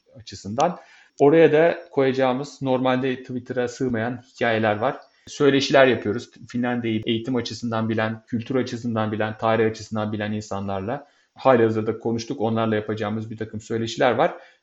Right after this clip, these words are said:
Bir yandan da işte hani Finlandiya'ya ya nasıl gelirsiniz falan.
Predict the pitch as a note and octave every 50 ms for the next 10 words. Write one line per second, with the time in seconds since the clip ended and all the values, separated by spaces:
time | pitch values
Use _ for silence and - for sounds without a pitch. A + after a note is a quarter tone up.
0 | _ _ - - B2 C3 D3+ C#3+ D3+ F3+ F#3+ E3+ D3 C3+ B2+ B2+ D3 F3+ D#3+ -
1 | - E3 D3+ B2+ A2 A2 - - D3+ D3 C#3+ C#3 C#3 C#3 C#3 C#3 C#3 C#3 C3+ C#3+
2 | - _ _ E3 D3+ D3 C#3 C#3 C#3+ C#3+ C#3+ C#3+ C#3+ C#3+ - C3 B2 B2 A#2 B2
3 | A#2+ A2+ - A#2+ A#2 A2 - - A2+ G#2+ A2+ B2+